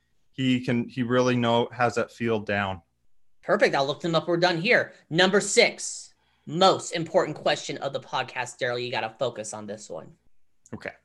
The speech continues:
Speaker 2: Hey, Daryl, tell me about your first time.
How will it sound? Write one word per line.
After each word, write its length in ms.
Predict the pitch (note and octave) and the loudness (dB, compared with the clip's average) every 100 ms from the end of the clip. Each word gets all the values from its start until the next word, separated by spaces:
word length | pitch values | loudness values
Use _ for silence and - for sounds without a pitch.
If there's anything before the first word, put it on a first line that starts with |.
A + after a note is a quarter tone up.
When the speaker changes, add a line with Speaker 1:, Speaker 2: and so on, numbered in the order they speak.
| _ _ | _ _
Speaker 2:
Hey, 260 | D3 C3 A#2 | -4 -4 0
Daryl, 560 | A#2+ C3+ F3 G#2 - _ _ _ _ - | 2 6 4 4 -2 _ _ _ _ -20
tell 420 | - D3+ C3+ B2+ | -6 0 2 0
me 160 | B2+ A#2+ | 0 -4
about 580 | A2+ - C3+ A#2+ A#2+ | -4 -4 -2 0 -2
your 140 | A2+ F#2+ | -4 -6
first 880 | - - D#3 B2+ G#2+ - - - - | -8 2 4 4 2 -4 -14 -14 -8
time. 640 | A#2 G#2+ G2+ F#2 - | -6 -4 -4 -8 -10